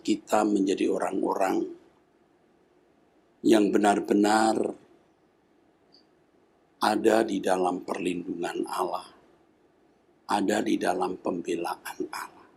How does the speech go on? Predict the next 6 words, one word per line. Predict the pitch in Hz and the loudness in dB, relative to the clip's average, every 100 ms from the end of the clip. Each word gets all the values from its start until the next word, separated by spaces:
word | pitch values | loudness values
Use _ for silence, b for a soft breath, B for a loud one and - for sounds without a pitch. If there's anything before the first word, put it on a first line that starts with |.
| _ _ _ _ _ _ _ _ _ _ _ _ _ _ _ _ _ _ _ _ _ | _ _ _ _ _ _ _ _ _ _ _ _ _ _ _ _ _ _ _ _ _
Nah, | 107 95 | 2 2
saudaraku, | - 104 95 95 - 113 113 - | 2 2 2 0 0 4 4 4
ini | 117 117 | 6 6
rahasia | 113 101 87 - - 107 101 98 | 6 2 -2 -2 0 2 2 2
yang | 87 90 | -2 0
sangat | - 113 117 117 120 120 | 0 2 2 4 6 4